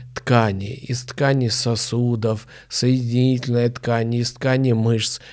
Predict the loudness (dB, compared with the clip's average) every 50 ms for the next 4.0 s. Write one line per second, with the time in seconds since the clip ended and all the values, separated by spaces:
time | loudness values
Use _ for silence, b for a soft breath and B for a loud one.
0 | B B 2 2 2 4 4 2 2 4 4 4 4 2 0 -2 0 0 -2 -2
1 | 0 0 -2 -2 -2 -2 -2 -2 -2 -2 -2 -2 0 0 0 0 0 0 0 2
2 | 4 4 6 6 6 6 6 4 2 0 0 0 -2 -2 B B B B -2 2
3 | 4 4 2 2 2 4 4 4 4 2 0 -4 -8 -4 -2 -2 -2 -2 -4